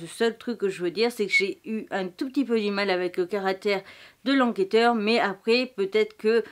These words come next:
sur un volume ou sur la série, je vais l'apprécier un peu plus. Parce que là, pour l'instant, je le découvre à peine.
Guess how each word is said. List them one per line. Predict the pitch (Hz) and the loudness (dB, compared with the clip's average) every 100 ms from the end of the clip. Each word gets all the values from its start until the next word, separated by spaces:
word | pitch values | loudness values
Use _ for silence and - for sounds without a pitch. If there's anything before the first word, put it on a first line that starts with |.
| - _ _ _ _ _ - | -12 _ _ _ _ _ -14
sur | - 240 | -4 0
un | 220 214 | 2 2
volume | 196 214 226 226 | 2 2 4 2
ou | 202 | 0
sur | 185 - 220 - | -4 -4 -2 0
la | 180 185 202 | 0 2 2
série, | - 196 196 233 | 2 0 2 0
je | 196 | 0
vais | 180 190 - 190 | 2 4 4 4
l'apprécier | 185 185 190 185 196 | 4 2 -2 -4 -4
un | |
peu | 180 - | -6 -8
plus. | - 233 | -6 -4
Parce | - 165 | -4 -6
que | 175 | -4
là, | 185 | -4
pour | 190 | -4
l'instant, | 170 160 - 226 | -6 -8 -4 -4
je | 196 175 | -2 -4
le | 165 170 175 | -4 0 0
découvre | 165 160 - 208 - | -2 -4 -2 -4 -2
à | 180 | -4
peine. | - 208 247 | 0 0 0